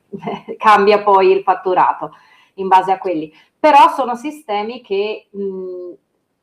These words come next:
non sempre sono anche congeniali alla nuova evoluzione del mondo della, mm, dello sviluppo in rete, quindi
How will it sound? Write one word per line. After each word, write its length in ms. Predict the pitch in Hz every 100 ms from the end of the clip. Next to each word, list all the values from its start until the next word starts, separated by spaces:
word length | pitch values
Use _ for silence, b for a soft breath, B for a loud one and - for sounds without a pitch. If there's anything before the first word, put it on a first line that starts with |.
| 214
non 220 | 226 269 254
sempre 460 | 285 302 294 233
sono 240 | 226 220 208
anche 260 | 220 208
congeniali 560 | 202 202 240 233 208 233
alla 120 | 196
nuova 260 | 190 214 208
evoluzione 720 | 185 180 - - 185 185 180
del 240 | 170 170
mondo 320 | 170 175 175 170
della, 480 | 165 165 160 156
mm, 400 | 151 151 143 139 143
dello 220 | 175 170
sviluppo 320 | 170 180 185
in 100 | 175
rete, 300 | 175 175 165
quindi 460 | 185 180 170 _